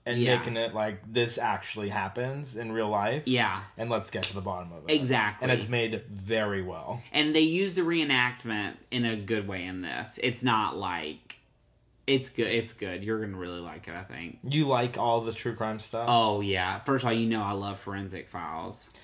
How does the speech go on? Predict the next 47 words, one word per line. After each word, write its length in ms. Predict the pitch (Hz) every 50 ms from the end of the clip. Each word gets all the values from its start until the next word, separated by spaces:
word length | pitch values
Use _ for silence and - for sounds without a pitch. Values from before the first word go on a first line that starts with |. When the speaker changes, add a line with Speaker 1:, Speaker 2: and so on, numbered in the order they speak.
| - - -
Speaker 1:
That's 200 | - 165 165 -
what 60 | 156
I'm 60 | 127
saying. 480 | 123 - - 131 131 113 107 101 92 92
So 100 | 120 120
it's 120 | 110 -
like 100 | 123 110 -
Forensic 360 | - 131 131 127 120 120 -
Files 320 | - 117 107 101 98 101
on 120 | 110 110 127
Speaker 2:
But, 160 | 139 143 131
like, 120 | 123 117
Speaker 1:
steroids 80 | 104 117
Speaker 2:
well 240 | 123 117 110 110 107
made. 500 | 110 110 107 101 95 92 92 90 - 127
Speaker 1:
with 120 | 123 117
a 60 | 117
budget. 520 | 104 104 101 98 90 87 80 85 85 - -
Speaker 2:
Exactly. 840 | - 135 127 120 113 113 101 98 92 - - 98 95 90 98 117 - _ _ _ -
It 140 | 120 127 131
is 160 | 127 117 -
so 300 | - - 113 107 104 98
good. 420 | 90 98 85 71 65 64 85 - - _ _ - - - - -
I 100 | 165 175
mean, 240 | 190 180 170 156 151
Netflix, 500 | 151 156 165 - - 185 190 349 - -
they 140 | 165 151
really 400 | 139 127 127 131 131 135 135 139
do 100 | 131 135
have 140 | 139 131 120
a 20 | 120
lot 280 | 113 113 110 110 117 117
of 100 | 113 -
shows, 320 | - 117 113 113 117 117
but 220 | 117 127 127 -
most 360 | 127 120 123 127 147 156 - -
of 100 | 190 170
them 180 | 170 160 127 -
are 160 | - 120 117
very 600 | 110 107 104 101 104 110 104 104 98 95 92 87
good. 480 | - 104 95 82 58 53 55 - - - _ _ _ _ _ -
Speaker 1:
Oh, 160 | 131 135 135
yeah. 260 | 127 123 123 120 110 101
No 180 | 104 110 113
doubt 200 | 110 110 101 101
about 260 | 95 101 107 104 95
it. 60 | -